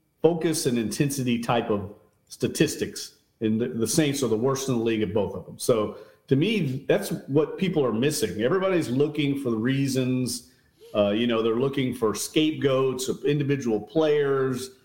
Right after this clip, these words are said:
Uh, tackling, you know, that's another thing that's intensity. We've seen some sloppy tackling. They're, they're not among the worst in the league. I, I put that out this week. I mean, they're only seventeenth in missed tackles, but that's still a sign, especially from this defense that's tackled so well,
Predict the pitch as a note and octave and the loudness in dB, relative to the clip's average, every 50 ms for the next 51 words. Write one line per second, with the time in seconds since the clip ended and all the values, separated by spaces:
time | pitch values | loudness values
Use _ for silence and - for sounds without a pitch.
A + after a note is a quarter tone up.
0 | _ _ _ _ - A2 G#2+ - - - D#3 C#3+ G#2 - - A2+ G#2 G2 F#2 F#2 | _ _ _ _ -4 -2 -2 -2 0 2 2 2 2 0 0 -2 -2 -2 -4 -6
1 | G#2 A#2+ A#2+ A#2 A#2 A#2+ C3 D3 D3 - E3 D#3 E3+ F3 F3 D#3+ - - A#2+ A2 | -4 -2 0 2 2 2 2 0 0 0 0 0 0 2 0 0 -2 -2 -2 -2
2 | G#2 G2+ G2+ G#2 G2+ - G2+ F#2+ F#2 - A2+ G#2+ G#2 - G#2 G2 G2 F#2+ F#2+ - | 0 0 0 -2 -4 -4 -8 -10 -4 -2 -2 -2 -2 -4 -8 -8 -8 -8 -10 -14
3 | _ _ _ _ _ _ _ A#2 A#2+ A#2 - - D#3 D#3 D3 C#3 - C#3+ - - | _ _ _ _ _ _ _ -6 -4 -4 -2 0 0 0 0 0 -4 -6 -4 0
4 | - D3+ D3+ D3 D3 D#3 C#3+ C#3 - D#3+ E3 E3+ D#3+ - C3 A2 G#2 G2+ G2+ G2 | 2 2 2 2 2 0 -2 0 0 2 2 2 0 0 -2 -2 -2 -4 -6 -10
5 | - _ _ _ _ - C3 D3+ D#3 D#3 D3+ D3 D3+ E3 F#3 G3 A3 G#3+ G3 G3 | -12 _ _ _ _ 0 2 2 2 2 2 2 2 2 2 0 2 2 2 2
6 | G3 F#3 E3+ D3+ D3 F3+ G#3 G3 - - C#3+ B2 A2 A2 A#2 B2 B2+ B2+ B2+ C#3 | 2 2 2 2 2 2 2 0 0 -2 -2 0 2 2 2 2 2 0 0 0
7 | B2+ - - D#3+ D3+ - D3 C#3+ C#3+ C#3+ C#3+ C#3+ C#3+ D3 C#3 - - D3+ E3 D3+ | -2 -2 0 -2 0 0 0 0 2 2 0 0 0 -2 -2 0 0 -2 0 0
8 | A#2+ A2 A2+ A2+ A#2 A#2+ C#3+ D#3 C#3 G#2+ - - - C#3+ C3 B2 A#2+ - - C#3 | 0 -2 0 0 0 0 0 0 0 -2 -2 -2 0 0 0 0 -2 0 0 0
9 | C3+ C3+ - A2 G#2+ A2 G#2+ - - - B2 A#2+ A#2+ - - G2 F#2+ F#2 - - | 0 -2 -2 -4 -2 -2 -2 -4 -2 0 0 0 0 0 -2 -4 -4 -6 -8 -14
10 | _ _ _ _ _ _ _ _ _ - C#3+ C#3 B2 A#2+ - - - - - _ | _ _ _ _ _ _ _ _ _ 2 2 2 2 0 -4 -8 -16 -20 -20 _
11 | _ _ _ - D3 D#3 D#3 - - - G3 G#3+ G3+ D#3+ B2+ - - - D3 D3 | _ _ _ 0 2 2 0 -2 -2 2 2 2 2 2 0 -2 -2 0 0 0
12 | E3 D#3 C3+ A#2 A2 G#2+ G#2 A2+ - - - G3+ G3 - D#3+ C3+ - B2+ A#2+ C3 | 2 0 0 0 0 0 -2 -2 -2 -2 -2 -2 0 0 0 0 0 0 0 0
13 | D#3 D#3 - - A#2 A#2 G#2+ - A2 A2 G#2+ G#2 - - - - - B2+ B2 - | 0 0 0 0 0 0 0 0 -2 -2 -4 -4 -8 -10 -6 -2 0 0 0 2
14 | B2 G#2+ G#2 - - B2 A2 G#2 G#2+ C#3 D3+ A#2 G2 F#2 F#2+ F#2+ - - | 0 -2 -2 0 0 0 0 2 2 0 0 0 0 -2 -4 -6 -10 -12